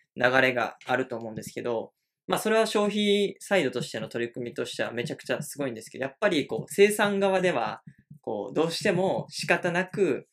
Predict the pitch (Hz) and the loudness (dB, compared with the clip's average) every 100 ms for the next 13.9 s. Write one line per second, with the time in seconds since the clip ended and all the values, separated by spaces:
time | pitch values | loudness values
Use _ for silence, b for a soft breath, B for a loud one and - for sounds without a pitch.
0 | _ - 131 135 139 143 104 - _ _ | _ -4 0 2 2 0 -2 -8 _ _
1 | _ _ - - _ 139 135 139 131 - | _ _ -14 -14 _ -2 -2 -4 -6 -6
2 | 120 120 120 120 131 135 120 107 117 107 | -4 -2 -4 -4 -2 -2 -2 -6 -4 -6
3 | - _ 151 135 120 - 120 117 117 _ | -8 _ 2 2 -2 -6 -6 -6 -8 _
4 | _ _ _ _ _ _ _ 120 113 - | _ _ _ _ _ _ _ -10 -10 -8
5 | 113 110 110 135 143 139 139 - 110 104 | -6 -6 0 0 0 0 -2 -4 -10 -8
6 | - 123 113 104 113 120 - - - _ | -2 -2 -2 -10 -16 -18 -12 -12 -12 _
7 | _ _ _ 185 202 156 - 185 196 196 | _ _ _ 2 4 2 2 4 6 8
8 | 202 190 196 226 127 95 _ _ - 117 | 6 4 2 2 0 -2 _ _ -10 -10
9 | - _ _ _ _ _ _ _ _ _ | -10 _ _ _ _ _ _ _ _ _
10 | - 117 104 - _ _ - - 147 147 | -10 -10 -10 -20 _ _ -16 -2 0 2
11 | 143 143 143 139 139 143 139 175 180 175 | -2 -4 -6 -6 -4 -4 -2 0 0 2
12 | 175 175 165 110 - _ 175 151 175 147 | 0 0 -4 -4 -8 _ -2 0 0 -4
13 | - _ _ - - 120 113 - | -8 _ _ -20 -6 -2 -2 -6